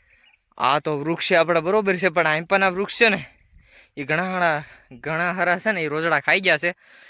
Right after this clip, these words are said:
અને હજી ઈ ખિલાફમાં છે, અહીંયા જ આવશે પાછું એવું લાગે છે.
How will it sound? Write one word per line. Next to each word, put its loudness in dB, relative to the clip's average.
અને 0
હજી 0
ઈ 4
ખિલાફમાં 0
છે, -2
અહીંયા 4
જ -2
આવશે 0
પાછું -6
એવું -6
લાગે -2
છે. -4